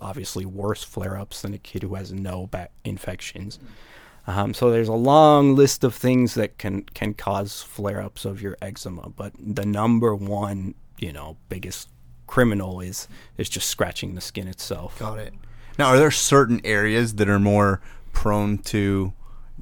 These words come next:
Speaker 2: you know, eczema appearing?
Speaker 1: There are. So when we're, and, and this is actually one of the things, so when we're talking about eczema, we kinda group it into three age groups. There's what we call baby eczema.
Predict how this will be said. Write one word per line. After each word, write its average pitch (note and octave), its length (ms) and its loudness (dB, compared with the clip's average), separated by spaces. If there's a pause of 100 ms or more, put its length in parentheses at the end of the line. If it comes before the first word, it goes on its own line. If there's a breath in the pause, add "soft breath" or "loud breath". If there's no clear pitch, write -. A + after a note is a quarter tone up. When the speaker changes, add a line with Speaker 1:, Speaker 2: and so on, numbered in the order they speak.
Speaker 2:
you A#2+ 220 -2
know, A2+ 200 4
eczema G#2+ 420 2
appearing? G#2+ 640 4 (140)
Speaker 1:
There - 220 6
are. G2 240 6
So D3+ 220 8
when D3 200 10
we're, D3+ 160 6 (360)
and, C3+ 140 6
and C3+ 240 4
this D3 120 4
is C#3+ 120 4
actually C3 300 4
one A#2 120 2
of A2 60 0
the G#2 40 -4
things, C#3+ 280 4
so C3 100 4
when B2+ 80 4
we're B2+ 80 2
talking E3+ 220 6
about C#3 260 6
eczema, C3+ 300 2
we A#2+ 100 2
kinda B2+ 280 -2
group B2 280 -4
it A#2+ 80 2
into A2 180 -4
three B2 340 -4
age G2+ 280 -6
groups. - 300 -12
There's G#2 180 -2
what A2+ 140 0
we A2+ 100 -4
call A2 260 0
baby G#2+ 460 -4
eczema. G#2 500 -4